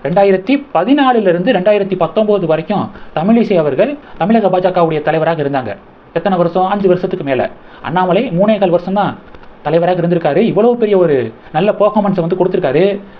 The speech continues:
இன்னும் ஒன்னே கால் வருஷத்துல எலெக்ஷன் வேற நடக்க போகுது.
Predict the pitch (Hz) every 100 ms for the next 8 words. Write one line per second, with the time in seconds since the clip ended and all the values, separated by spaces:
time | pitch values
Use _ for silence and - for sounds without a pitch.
0 | - 180 185 180 196 175 175 180 202 190
1 | 151 247 226 185 156 151 170 170 143 156
2 | 196